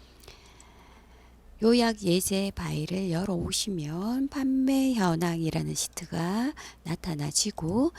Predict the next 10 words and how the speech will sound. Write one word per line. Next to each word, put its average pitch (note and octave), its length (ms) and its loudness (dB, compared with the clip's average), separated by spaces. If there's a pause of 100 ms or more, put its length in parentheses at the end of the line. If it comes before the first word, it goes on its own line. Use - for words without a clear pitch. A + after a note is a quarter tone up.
(320)
이 A3 100 -2
중에서 A3 800 -2 (300)
우리 F#3+ 120 -6
교재대로 G3 960 0 (440)
페이-, G#3 340 -2 (100)
어, E3+ 140 -2 (380)
에이 A#3+ 340 4
이에서 F#3 720 0
디 G3+ 320 -4
십사 A3+ 680 0